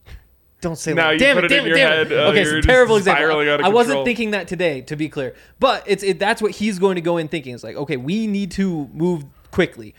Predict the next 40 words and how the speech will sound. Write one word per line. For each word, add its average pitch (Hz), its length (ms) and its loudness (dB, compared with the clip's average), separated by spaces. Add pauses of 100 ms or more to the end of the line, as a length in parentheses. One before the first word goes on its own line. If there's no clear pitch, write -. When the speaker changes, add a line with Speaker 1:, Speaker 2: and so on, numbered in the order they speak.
(140)
Speaker 1:
So 160 200 0
it's 151 100 -4
first 220 300 0
and 214 120 -4
ten. 202 340 -2 (300)
So 165 160 -2
if 147 200 -10
that 170 260 -2
means, 185 420 -4
okay, 156 180 -6
after 196 260 -4
this 190 140 -2
play, 190 160 -2
if 175 80 -6
it's 135 120 -14
second 180 260 -6
and 165 80 -10
five, 170 360 -2 (160)
here's 202 280 -2
where 180 100 0
I - 20 0
wanna 156 240 -4
go. 117 220 -14
Speaker 2:
Yep. 69 240 -16
Speaker 1:
If 147 100 -8
it's 156 120 -8
a 160 40 -6
first 208 280 2
down 202 120 2
again, 170 200 -4
here's 196 300 0
where 180 120 2
I 170 40 2
wanna 151 220 -6
go. 123 260 -12 (200)
If 160 140 -4
it's - 260 -4 (360)
second 220 340 -2
and 180 100 -4
thirteen, 208 540 0